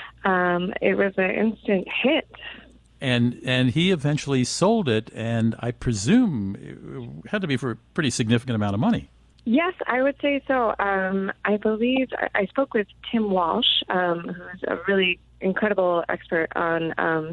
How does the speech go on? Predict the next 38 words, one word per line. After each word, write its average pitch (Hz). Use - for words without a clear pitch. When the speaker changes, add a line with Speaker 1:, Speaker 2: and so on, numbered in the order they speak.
Speaker 1:
toys, 165
and 165
he 175
has 175
a 170
book -
about 170
Wham-O 165
and 156
a 156
lot 156
of 156
their 160
products. 165
And, 160
um, 151
you 185
know, 175
he 170
thinks 180
that -
it's -
probably 233
their, -
their 170
highest 165
grossing 110
toy 165
of 156
all 156
time. 185
And, 170
and 175
by 165
the 160
time 170
Carrier, 165
um, 160